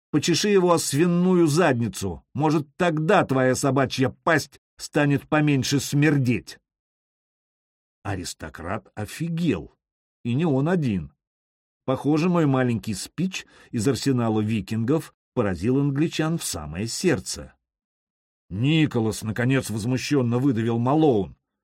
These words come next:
«Что ты такое?» «Как ты смеешь, червь!» перебил его Эзельстан, хватаясь за меч. «Я разрублю тебя пополам!» «В штаны не наложи от усердия», произнёс я насмешливо.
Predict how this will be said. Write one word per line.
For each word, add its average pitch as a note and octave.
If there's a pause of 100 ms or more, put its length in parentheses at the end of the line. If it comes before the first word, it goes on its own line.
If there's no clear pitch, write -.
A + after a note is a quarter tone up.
«Что D3+
ты E3+
такое?» F3+ (640)
«Как B2
ты F#3
смеешь, G3+
червь!» D3 (200)
перебил D3
его C3
Эзельстан, F3 (120)
хватаясь C3+
за A2
меч. A#2+ (460)
«Я C#3+
разрублю F#3+
тебя A3
пополам!» G3 (840)
«В -
штаны F3+
не C#3+
наложи C#3
от A2+
усердия», G#2 (240)
произнёс B2+
я A#2+
насмешливо. A2